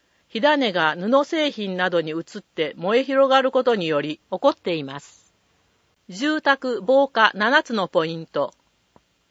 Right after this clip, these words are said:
住宅の火災発生を防ぎ、火災から命を守るためには、どのような対策をすればよいのでしょうか。命を守る七つのポイント、三つの習慣、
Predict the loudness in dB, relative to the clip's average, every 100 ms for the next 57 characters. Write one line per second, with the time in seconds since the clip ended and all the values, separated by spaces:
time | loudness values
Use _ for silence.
0 | _ _ _ _ -8 -2 2 2 0 0
1 | -2 -2 -4 2 2 4 2 0 2 2
2 | 4 4 2 -2 -4 -6 -10 _ _ _
3 | _ -6 -2 2 2 4 4 4 2 0
4 | -2 2 2 2 2 2 0 -2 -4 -4
5 | -6 -8 -10 _ _ _ _ _ -6 0
6 | 2 2 2 2 0 2 0 2 -2 -2
7 | -2 -2 -6 _ _ -4 0 0 2 0
8 | 0 -2 -6 -4 -4 -4 -6 -8 -10 _
9 | _ _ _ _ _ _ _ _ _ _
10 | _ -2 0 0 2 4 4 2 2 0
11 | 0 -2 0 0 -2 -4 -4 -2 -2 -2
12 | -8 -4 -4 -4 _ _ _ _ -6 -6
13 | -6 -2 -2 -2 -4 -6 -2 -4 -4